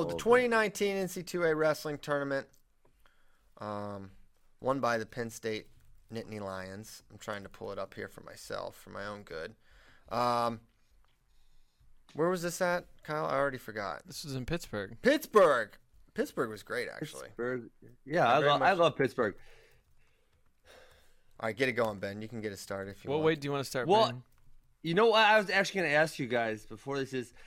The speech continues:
Speaker 2: how long do you think we have to wait to have, um, an N C A A championships in a football stadium? Because I was really excited for that.
Speaker 1: I know. They need,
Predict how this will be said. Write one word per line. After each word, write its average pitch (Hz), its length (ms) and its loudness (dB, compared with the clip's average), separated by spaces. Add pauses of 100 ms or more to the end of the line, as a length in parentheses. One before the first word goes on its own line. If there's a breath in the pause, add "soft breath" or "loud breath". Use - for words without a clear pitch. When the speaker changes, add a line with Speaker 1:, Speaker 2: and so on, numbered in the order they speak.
(180 loud breath)
Speaker 2:
how 190 180 6
long 269 160 2
do 339 60 -8
you 294 40 -10
think 220 160 2
we 214 60 4
have 190 120 4
to 147 80 0
wait 139 340 4
to 143 120 -2
have, 135 300 2
um, 113 580 4
an 113 80 -6
N 127 100 -2
C 135 140 -2
A - 20 2
A 123 40 -2
championships 143 580 -2
in 131 80 -2
a 104 60 0
football 113 340 -2
stadium? 76 540 -8
Because 120 220 -4
I 127 100 4
was 170 160 2
really 180 140 0
excited 143 300 2
for 95 120 -12
that. 71 220 -6 (680 soft breath)
Speaker 1:
I 180 140 0
know. 208 420 2 (160)
They 202 160 4
need, 247 240 -2